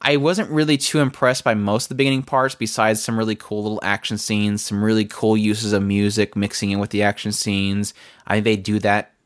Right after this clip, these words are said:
they did that very, very well. Um, it wasn't really until the later parts where it kinda starts exploring the idea of its unique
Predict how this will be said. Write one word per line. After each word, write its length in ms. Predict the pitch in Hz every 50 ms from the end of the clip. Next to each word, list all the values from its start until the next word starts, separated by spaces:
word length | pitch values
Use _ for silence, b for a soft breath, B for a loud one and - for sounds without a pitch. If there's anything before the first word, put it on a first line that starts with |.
| _ _ _ _
they 240 | - 98 98 104 101
did 180 | 98 107 101 101
that 180 | 101 - -
very, 340 | 104 98 - 104 98 98 101
very 280 | 98 - 101 101 101 98
well. 540 | 92 98 92 92 92 92 95 98 95 - b b b b b b b b b b b b b b b b -
Um, 300 | - 117 117 110 104 101 -
it 80 | - 131
wasn't 340 | 127 143 165 180 185 185 160
really 180 | 160 165 160
until 220 | 147 135 135 160 143
the 80 | 135
later 300 | 123 120 127 131 131 123
parts 520 | 110 - - - 117 117 117 117 - - -
where 160 | 117 113 113
it 80 | 110 -
kinda 280 | - - 165 202 208
starts 260 | - - 196 180 -
exploring 540 | 170 - - - - - 135 135 135 135 135
the 80 | 131 -
idea 500 | - 117 120 117 113 113 117 113 110 110
of 260 | - 101 107 107 104
its 220 | 113 104 - -
unique 420 | 110 107 107 107 104 98 - -